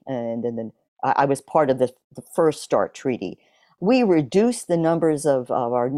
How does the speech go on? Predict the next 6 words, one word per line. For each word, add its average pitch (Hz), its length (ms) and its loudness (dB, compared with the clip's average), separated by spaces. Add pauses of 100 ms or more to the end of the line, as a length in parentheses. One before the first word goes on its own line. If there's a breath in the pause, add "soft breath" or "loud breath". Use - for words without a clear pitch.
our 131 140 0
strategic 151 580 -2
nuclear 143 400 0
weapons 120 440 0
by 107 120 -4
thousands. 110 720 -4